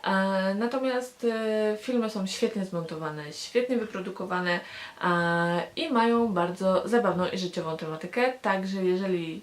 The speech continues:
nie znacie, to koniecznie zajrzyjcie. Oczywiście link zostawię w opisie na dole. Kanał jest świetny i zwłaszcza kiedy mamy doła, to można sobie, e, poprawić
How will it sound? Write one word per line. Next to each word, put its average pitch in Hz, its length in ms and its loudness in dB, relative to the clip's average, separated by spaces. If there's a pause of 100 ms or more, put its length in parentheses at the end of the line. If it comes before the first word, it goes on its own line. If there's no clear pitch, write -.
nie 202 180 -2
znacie, 190 400 0
to 160 220 2
koniecznie 170 460 -6
zajrzyjcie. 175 500 -6
Oczywiście 170 400 -8
link 175 240 -4
zostawię 165 420 -4 (380)
w - 60 -20
opisie 233 420 0
na 175 120 0
dole. 175 380 2 (360)
Kanał 208 260 2
jest 165 280 0
świetny 175 480 0
i 160 440 -2
zwłaszcza 180 600 0
kiedy 160 240 -10
mamy 151 240 -10
doła, 156 480 4 (460)
to 151 440 4
można 175 420 0
sobie, 143 460 -2 (840)
e, 170 280 0
poprawić 190 680 2